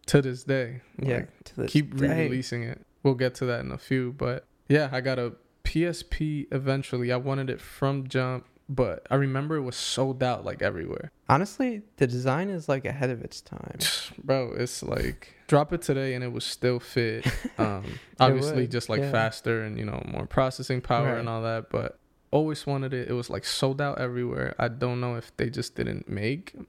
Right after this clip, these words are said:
Speaker 1: many of 'em, but I wanna say, like, a few months after, like, five, six months after it came out, me and my fam took a trip to Boston. I have family in Boston.
Speaker 2: <laughs>
Speaker 1: And we went to, like, a, a Walmart or some shit like that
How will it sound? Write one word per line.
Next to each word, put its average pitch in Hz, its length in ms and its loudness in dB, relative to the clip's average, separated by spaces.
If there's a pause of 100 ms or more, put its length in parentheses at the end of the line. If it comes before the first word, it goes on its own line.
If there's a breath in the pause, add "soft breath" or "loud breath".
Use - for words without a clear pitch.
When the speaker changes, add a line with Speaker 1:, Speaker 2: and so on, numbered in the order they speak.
(260)
Speaker 1:
many 175 260 0
of 180 160 -6
'em, 185 220 -2 (440)
but 123 640 0 (420)
I 143 60 4
wanna 139 140 4
say, 143 200 -2
like, 131 180 -4
a - 40 -14
few - 440 -2
months 156 240 -2
after, 156 440 0
like, 139 260 -6
five, 131 920 -2
six - 400 0
months 135 220 0
after 131 300 0
it 127 80 -4
came 123 260 0
out, 123 260 -4 (160)
me 139 80 4
and 139 80 4
my 139 80 0
fam 135 300 -2
took 135 160 -6
a 127 60 2
trip 127 240 0
to 113 100 -2
Boston. 120 560 0
I - 20 -2
have 135 180 -4
family 120 360 0
in 117 120 -4
Boston. 120 500 -2 (180)
Speaker 2:
<laughs> - 200 -12
Speaker 1:
And 135 140 6
we 123 100 0
went 131 240 -2
to, 131 100 -2
like, 113 320 -2
a, - 420 -2 (500 soft breath)
a 123 60 -2
Walmart 139 520 -2
or 160 40 -2
some 170 220 -2
shit 165 180 -2
like 160 200 -4
that 147 320 -4